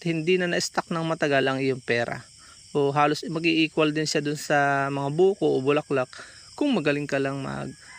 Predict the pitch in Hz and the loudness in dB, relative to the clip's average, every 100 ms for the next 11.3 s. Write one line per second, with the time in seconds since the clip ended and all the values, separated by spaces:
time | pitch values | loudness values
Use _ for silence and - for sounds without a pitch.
0 | - 143 139 139 - - 160 143 123 - | -8 -4 -4 -8 -14 -4 -2 -2 -4 -10
1 | - 220 156 151 - 135 127 - 160 175 | -16 4 8 8 6 -2 -4 -6 -2 0
2 | 170 - 190 - - - - - - - | 0 4 4 4 -8 -20 -20 -20 -20 -20
3 | - - - - - - - 196 214 240 | -20 -20 -20 -20 -20 -20 -2 0 2 4
4 | 226 208 190 196 185 - - - 180 170 | 8 8 10 10 8 4 0 6 6 8
5 | 180 156 147 165 156 165 175 - 180 165 | 8 8 4 2 4 6 6 8 6 6
6 | 185 185 175 170 160 156 170 160 156 165 | 2 4 6 4 4 2 4 2 2 2
7 | 147 151 147 - - - - 151 147 143 | 2 0 -4 -6 -6 -8 -8 -4 -2 0
8 | 147 156 180 190 147 175 - 139 156 143 | 0 4 4 6 4 4 2 0 0 -2
9 | - - - 208 202 - 160 143 135 143 | -6 -14 2 4 4 4 4 4 2 0
10 | 151 147 135 123 113 - - - - - | 4 4 4 0 0 -12 -16 -16 -16 -18
11 | - 156 | -2 0